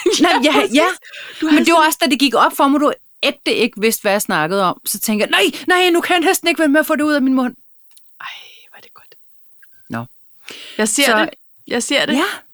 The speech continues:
Speaker 1: Perfekt. Øh.
Speaker 2: Nå, men Paj,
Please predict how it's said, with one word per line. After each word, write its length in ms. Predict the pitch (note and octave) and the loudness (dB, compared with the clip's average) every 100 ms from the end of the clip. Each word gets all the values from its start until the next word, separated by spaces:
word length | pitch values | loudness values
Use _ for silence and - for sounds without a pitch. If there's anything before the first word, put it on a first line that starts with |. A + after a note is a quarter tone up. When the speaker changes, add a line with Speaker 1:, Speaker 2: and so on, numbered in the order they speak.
| _ | _
Speaker 1:
Perfekt. 460 | B3+ A#3+ C#4 - - _ - - - - - | -10 -6 -8 -8 -20 _ -20 -20 -20 -20 -8
Øh. 920 | A#3+ A#3 A#3 A3+ A3+ A3 A3 G#3+ G#3+ - _ _ _ _ _ _ _ _ _ _ _ _ _ _ _ _ _ _ | -4 -2 0 0 0 0 -2 -2 -4 -8 _ _ _ _ _ _ _ _ _ _ _ _ _ _ _ _ _ _
Speaker 2:
Nå, 240 | B3+ C#4 C4+ | 2 2 2
men 600 | B3 D4+ C#4 G#3+ A3+ C4 | 2 4 2 -2 -12 -6
Paj, 280 | D4+ D4+ D4 | 0 2 2